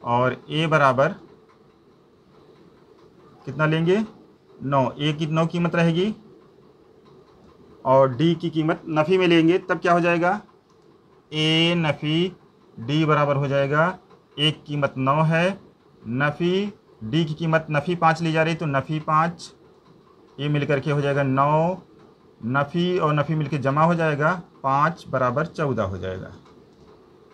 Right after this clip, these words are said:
और फिर इस, ये तो है आपका नौ है ही, फिर ए जमा D, ये बराबर हो जाएगा नौ जमा नफ़ी पाँच,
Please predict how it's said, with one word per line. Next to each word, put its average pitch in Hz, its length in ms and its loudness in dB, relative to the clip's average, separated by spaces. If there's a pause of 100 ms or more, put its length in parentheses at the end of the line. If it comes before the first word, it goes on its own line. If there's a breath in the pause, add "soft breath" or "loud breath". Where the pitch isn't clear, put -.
(440)
और 131 300 4
फिर 175 220 0
इस, - 220 0 (400)
ये 156 140 0
तो 170 160 0
है 165 140 2
आपका 160 440 2 (1120)
नौ 156 260 2
है 160 140 2
ही, 185 280 2 (720)
फिर 135 140 -10 (120)
ए 156 180 0
जमा 147 300 2
D, 147 220 -2 (1600)
ये 135 120 -6
बराबर 143 260 2
हो 143 60 0
जाएगा 139 340 0 (840)
नौ 151 540 2
जमा 135 540 2 (440)
नफ़ी 135 440 -2
पाँच, 139 540 -2